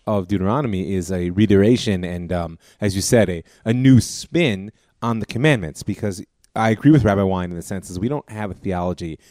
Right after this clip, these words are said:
as an abstract pursuit of thoughts on God. Right? We do, however, have well-developed pathways of how to make God real in the world through action. And that is so much of what the book of Deuteronomy is about to me.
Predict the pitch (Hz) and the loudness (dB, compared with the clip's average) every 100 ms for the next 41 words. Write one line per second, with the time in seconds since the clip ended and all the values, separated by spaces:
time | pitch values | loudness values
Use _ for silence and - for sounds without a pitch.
0 | _ - 90 90 - 98 90 - 95 85 | _ -10 -10 -10 -10 -10 -8 -8 -10 -10
1 | - _ - - - 92 82 - 80 - | -16 _ -14 -12 -8 -8 -8 -8 -10 -10
2 | 71 71 67 73 _ _ _ _ _ _ | -20 -18 -20 -20 _ _ _ _ _ _
3 | _ 101 107 82 - 113 95 92 123 220 | _ -4 -4 -4 -8 -8 -8 0 4 6
4 | 156 95 87 87 85 87 87 87 82 90 | 4 0 -4 -4 -6 -6 -6 -8 -8 0
5 | 110 117 101 92 87 85 139 185 107 85 | 4 4 4 0 -2 -4 -6 -6 -4 -6
6 | - - - - 90 92 - - 95 87 | -8 -16 -16 -10 -6 -6 -8 -10 -8 -6
7 | 92 92 95 85 82 85 82 82 90 127 | -8 -10 -10 -10 -8 -8 -8 -6 2 4
8 | 110 - - 92 - - _ _ _ _ | 4 0 -10 -12 -18 -20 _ _ _ _
9 | _ - 101 127 135 131 113 - - 110 | _ -6 -2 0 0 0 0 0 2 2
10 | 101 101 87 85 - 82 - _ 98 90 | 2 -2 -4 -8 -10 -12 -16 _ -6 -4
11 | 85 80 76 76 80 71 - 85 76 | -6 -12 -14 -14 -14 -14 -14 -14 -14